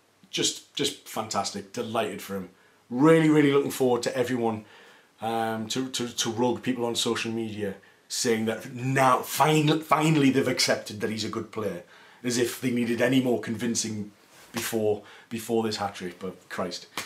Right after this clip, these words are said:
what a wonderful performance, and, and a special mention for Paul Dummett as well, 'cause I think at the back he was absolutely solid. He won loads of headers, he was, um, brilliant anticipating. Um, I, j-, I just thought he was class, and he kept, uh,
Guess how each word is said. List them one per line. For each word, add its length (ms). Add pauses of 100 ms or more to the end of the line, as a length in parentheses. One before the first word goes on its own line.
(420)
what 180
a 60
wonderful 540
performance, 760
and, 320
and 100
a 40
special 300
mention 280
for 100
Paul 300
Dummett 200
as 120
well, 160
'cause 200
I 60
think 340 (400)
at 100
the 80
back 320
he 140
was 360 (240)
absolutely 720
solid. 360
He 120
won 280
loads 280
of 100
headers, 480 (480)
he 140
was, 200
um, 120 (800)
brilliant 280
anticipating. 840 (460)
Um, 580
I, 80
j-, 140
I 40
just 300
thought 160
he 60
was 120
class, 460
and 100
he 60
kept, 460
uh, 260